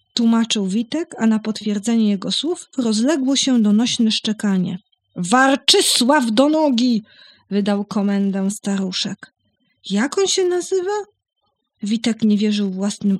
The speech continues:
uszom. "Warczysław Łobuskiewicz", wyjaśnił pan Teofil. I tak oto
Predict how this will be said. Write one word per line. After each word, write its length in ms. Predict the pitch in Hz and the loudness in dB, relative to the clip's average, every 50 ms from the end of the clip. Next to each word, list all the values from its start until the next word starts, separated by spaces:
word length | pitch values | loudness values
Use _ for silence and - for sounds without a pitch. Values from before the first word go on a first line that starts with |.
| - - | -4 -6
uszom. 380 | 175 196 - - 202 175 196 - _ _ _ _ _ _ - | -8 -6 -6 -6 -6 -6 -6 -8 _ _ _ _ _ _ -4
"Warczysław 800 | 208 226 294 311 311 - - 403 - - - 277 330 359 - - | 0 2 2 2 2 2 2 2 2 0 0 2 2 2 2 0
Łobuskiewicz", 1000 | 254 240 277 330 294 339 330 - - - - 269 311 277 277 220 - - - - - - | 0 2 2 2 2 2 2 0 -2 -2 -2 0 2 2 0 0 0 -2 -2 -2 -2 -4
wyjaśnił 500 | 180 196 196 208 202 - - 214 208 196 | -2 -2 0 -2 -2 -4 -4 -4 -4 -4
pan 340 | - - 214 220 214 208 196 | -4 -2 -2 0 0 0 -2
Teofil. 580 | - 202 190 196 196 190 - - - - - - _ - - - - - - - - - - - _ _ _ _ - | -4 -4 -2 -2 -2 -4 -6 -8 -12 -12 -12 -14 _ -20 -20 -20 -18 -18 -16 -16 -16 -18 -20 -20 _ _ _ _ -6
I 100 | - 226 | -4 -2
tak 340 | - 359 359 - - - - | 0 0 -2 -2 -4 -2 -2
oto 440 | 247 247 254 - 247 233 240 240 | -2 0 0 0 2 2 2 0